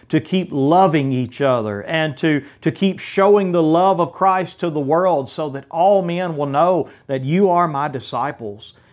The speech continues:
And so this is something that is very pleasing to Christ. And so as bad as times like these are,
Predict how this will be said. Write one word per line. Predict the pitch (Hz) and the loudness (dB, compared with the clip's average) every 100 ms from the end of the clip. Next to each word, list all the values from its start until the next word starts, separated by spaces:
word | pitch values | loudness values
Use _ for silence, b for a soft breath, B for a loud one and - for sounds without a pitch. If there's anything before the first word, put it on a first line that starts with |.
| b | b
And | 156 | -4
so | - 160 | -2 0
this | 151 220 | 2 0
is | 247 | -2
something | - 208 175 180 | -2 -2 -2 -4
that | 160 151 | -4 -4
is | 123 | -6
very | 110 156 180 185 | -2 0 2 0
pleasing | - 175 202 240 185 135 | -2 0 2 2 -2 -4
to | 113 | -6
Christ. | - 120 98 80 - B B | -4 -4 -4 -8 -18 B B
And | 156 | -2
so | 165 185 175 | 2 4 4
as | 139 | 2
bad | 131 202 262 | 0 0 0
as | 220 | -4
times | - 196 175 147 | -4 -2 -2 -2
like | 156 143 | -2 -2
these | 147 131 120 | -6 -4 -2
are, | 151 220 160 | 0 0 -2